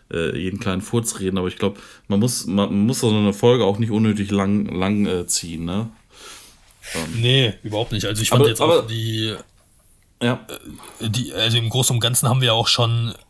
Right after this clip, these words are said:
Speaker 2: über alles geredet, was da halt relevant war. Und, äh,
Speaker 1: Ja.
Speaker 2: also über jedes kleine Detail muss man jetzt auch nicht reden. Ähm, ja, keine Ahnung.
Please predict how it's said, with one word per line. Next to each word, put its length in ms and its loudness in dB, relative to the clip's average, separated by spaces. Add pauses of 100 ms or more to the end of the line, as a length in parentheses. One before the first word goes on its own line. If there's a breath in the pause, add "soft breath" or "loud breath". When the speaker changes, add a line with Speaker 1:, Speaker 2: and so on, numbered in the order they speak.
(120)
Speaker 2:
über 340 0 (100)
alles 320 0
geredet, 320 -2
was 100 -2
da 80 -2
halt 240 -4
relevant 480 -2
war. 300 -4 (240)
Und, 320 -6
äh, 100 -6
Speaker 1:
Ja. 340 -2 (1120 loud breath)
Speaker 2:
also 160 0
über 140 0
jedes 260 0
kleine 240 2
Detail 280 -2
muss 140 0
man 100 0
jetzt 100 -2
auch 80 0
nicht 140 0
reden. 420 4 (440 loud breath)
Ähm, 600 6 (1400)
ja, 260 0
keine 240 -6
Ahnung. 260 -4